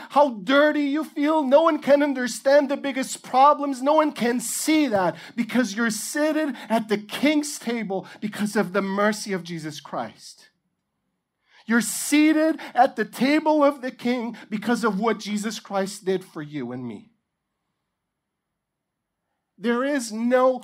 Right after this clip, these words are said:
shame at the King's table. There is no judgment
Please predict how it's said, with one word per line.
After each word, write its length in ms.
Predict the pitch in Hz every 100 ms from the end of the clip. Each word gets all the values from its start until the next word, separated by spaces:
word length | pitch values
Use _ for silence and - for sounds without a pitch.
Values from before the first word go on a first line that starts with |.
| _
shame 760 | - - - 262 254 233 156 - _ _ _ _ _ _ _ _ _ _ _ _ _ _ _ _ _ _
at 160 | - 180
the 80 | 180
King's 440 | - - 190 185
table. 560 | - - 123 120 104 - _ _ _ _ _ _ _ _ _ _ _ _ _ _ _ _ _ _ _
There 180 | 151 254
is 140 | 262 226
no 220 | 254 262
judgment 840 | 202 214 226 226 190 190 156 120